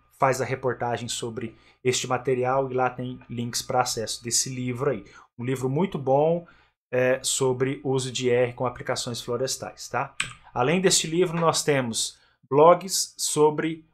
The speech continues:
uso do R em engenharia florestal, um deles é o Dendroblog, Dendroblog, tá? Do engenheiro florestal Pedro Iguchi, tá? Professor da Universidade Federal de Santa Catarina. Outro blog sobre uso de R em engenharia florestal é o Mensuração Florestal,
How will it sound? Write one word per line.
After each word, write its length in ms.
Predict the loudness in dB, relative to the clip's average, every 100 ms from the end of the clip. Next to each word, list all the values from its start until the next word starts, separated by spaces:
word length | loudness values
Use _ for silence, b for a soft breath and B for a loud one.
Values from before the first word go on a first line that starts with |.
| -6
uso 280 | -2 -2
do 120 | 4 6
R 200 | 6 4
em 60 |
engenharia 400 | -2 -2 -2 -2
florestal, 680 | -2 -2 -2 0 4 4 2
um 60 |
deles 260 | 0 -2 0
é 60 | 0
o 60 |
Dendroblog, 640 | -2 0 0 2 2 2 -2 _
Dendroblog, 1500 | -8 -4 -2 -4 -12 _ _ -4 -2 -6 -2 2 2 0 -6 b b
tá? 260 | -4 -4 B B -8
Do 120 | -4
engenheiro 360 | -2 0 0 -2
florestal 560 | -4 -4 -2 -2 -4
Pedro 420 | 0 0 0 -4 b b
Iguchi, 580 | -10 -6 -4 -2 -4 -6
tá? 140 | -4 -4
Professor 400 | -6 -10 -6 -6
da 80 |
Universidade 500 | -6 -6 -8 -6 -6
Federal 280 | -6 -6 -6
de 60 | -6
Santa 200 | -8 -12
Catarina. 560 | -4 -2 -2 -4 -8 -14 _ _ _ _ _ _ _ _ _ _ b b _ 4
Outro 320 | 4 4 2
blog 520 | 8 8 8 4 -10 _ -2
sobre 680 | 2 4 8 8 6 0 -2
uso 260 | -2 -2 -2
de 180 | 2 6
R 200 | 6 4
em 80 |
engenharia 340 | -2 -2 -2 -2
florestal 640 | 0 -2 -2 0 2 4
é 60 | 4
o 80 | 0
Mensuração 680 | 0 0 2 2 2 0
Florestal, 720 | -4 -2 -2 0 4 4 4